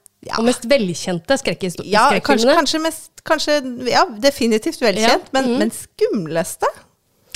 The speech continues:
Speaker 2: Ja, du,
Speaker 1: Jeg
Speaker 2: men
Speaker 1: er kanskje ikke
Speaker 2: ja.
Speaker 1: helt enig, men,
Speaker 2: Nei.
Speaker 1: men det er jo fordi man har sett den der, eh, Scary Movie, så
Speaker 2: Ja.
Speaker 1: blir hele Skrik litt sånn tullete
Speaker 2: Ja.
Speaker 1: etterpå.
Speaker 2: Ja, og jeg synes de var veldig skumle når de kom ut.
Speaker 1: Mm,
Speaker 2: Da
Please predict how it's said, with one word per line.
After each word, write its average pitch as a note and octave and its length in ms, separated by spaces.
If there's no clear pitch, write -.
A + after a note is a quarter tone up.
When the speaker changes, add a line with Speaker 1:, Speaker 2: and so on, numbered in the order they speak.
Speaker 2:
Ja, G#3+ 160
du, E4+ 80
Speaker 1:
Jeg G4 140
Speaker 2:
men D#4 160
Speaker 1:
er C4 180
kanskje - 220
ikke F3+ 160
Speaker 2:
ja. - 0
Speaker 1:
helt A3 400
enig, G3 380
men, C4 240
Speaker 2:
Nei. G3 400
Speaker 1:
men A3 100
det G#3 140
er F#3 100
jo F#3 80
fordi F#3+ 160
man F3 140
har F3+ 100
sett - 320
den F3 140
der, D3+ 160
eh, D3 300
Scary E3 380
Movie, G3 380
så G3+ 100
Speaker 2:
Ja. F3 80
Speaker 1:
blir F3 240
hele E3 160
Skrik E3+ 300
litt E3 160
sånn E3+ 100
tullete D#3+ 560
Speaker 2:
Ja. F3+ 220
Speaker 1:
etterpå. G3 400
Speaker 2:
Ja, G#3+ 120
og A3+ 160
jeg B3 240
synes G#3+ 220
de C#4+ 80
var E4 180
veldig A3 320
skumle F#3 320
når F3+ 180
de A#3 80
kom G#3 320
ut. D4+ 180
Speaker 1:
Mm, A3+ 280
Speaker 2:
Da G#3 160